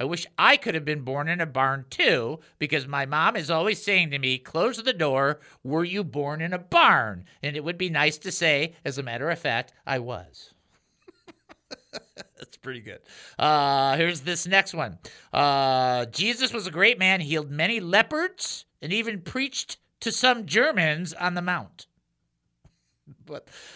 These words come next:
but the Democrats, I'm not, I didn't make this up, but the Democrats and all those other bad guys put Jesus on trial before Pontius the Pilate. Pilate didn't stick up for Jesus. He just washed his hands.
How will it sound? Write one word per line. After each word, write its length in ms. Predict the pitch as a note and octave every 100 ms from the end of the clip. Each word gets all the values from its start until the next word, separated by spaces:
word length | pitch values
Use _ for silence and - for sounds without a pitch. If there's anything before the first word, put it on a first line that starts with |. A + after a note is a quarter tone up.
| -
but 160 | F#3+
the 100 | -
Democrats, 800 | E3+ G3 C4+ F4 - B3 A#3 A#3
I'm 220 | D#3+ D#3 F3
not, 200 | A3 B3+
I 200 | C#3 C#3
didn't 220 | D#3 C4+
make 160 | C4+ C4+
this 140 | C#4
up, 140 | B3 D#3
but 120 | F3+
the 80 | E3+
Democrats 640 | F3+ A#3 D#4 - A#3+ G#3+
and 100 | F3
all 180 | E3+ A#3
those 320 | A3+ G#3+ G3 -
other 240 | G3+ C4 B3
bad 380 | F#3+ G3 G#3
guys 260 | E3+ E3 D#3+
put 220 | - F3+
Jesus 400 | C#3 F#3+ G3+ G3
on 160 | G#3+ G#3
trial 400 | - D3+ C#3 C3 - -
before 320 | E3 E3 D#3+
Pontius 640 | D3+ - F#3 F3+ G#3 G3 - -
the 140 | D3+
Pilate. 720 | - - F#3+ F#3 C#3+ - - - _ _ _ _ _ _ -
Pilate 420 | E3+ E3+ G3+ G3+
didn't 280 | G3+ G3 F3+
stick 400 | - - G3 G3+
up 140 | G3
for 160 | F3 D3+
Jesus. 500 | A#2+ B2 A#2 C3 - _ _
He 120 | D3+
just 240 | D3 D#3
washed 300 | C3 C3+ -
his 140 | B2+ -
hands. 500 | G#2+ D#2+ - -